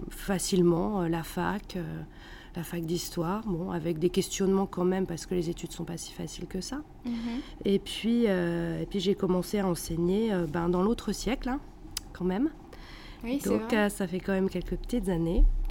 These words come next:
Speaker 2: C'est, c'était quand votre
Speaker 1: Ah, bah,
Speaker 2: première
Speaker 1: c'est
Speaker 2: année d'enseignement ?
Speaker 1: quatre-vingt-dix-neuf.
Speaker 2: Quatre-vingt-dix-neuf.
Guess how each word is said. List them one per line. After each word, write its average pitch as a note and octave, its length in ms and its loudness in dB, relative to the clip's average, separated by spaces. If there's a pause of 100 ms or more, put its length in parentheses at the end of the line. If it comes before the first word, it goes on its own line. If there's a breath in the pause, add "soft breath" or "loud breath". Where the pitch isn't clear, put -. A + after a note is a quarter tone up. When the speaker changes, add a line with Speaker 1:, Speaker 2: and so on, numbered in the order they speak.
Speaker 2:
C'est, B3+ 220 8 (200)
c'était C4 300 -6
quand D#4 200 -6
votre D4+ 100 -4
Speaker 1:
Ah, A#3+ 100 2
bah, - 0 -
Speaker 2:
première A3+ 160 4
Speaker 1:
c'est C4 80 2
Speaker 2:
année B3+ 100 0
d'enseignement ? C4 440 -4
Speaker 1:
quatre-vingt-dix-neuf. F#3+ 880 0
Speaker 2:
Quatre-vingt-dix-neuf. A3 680 -10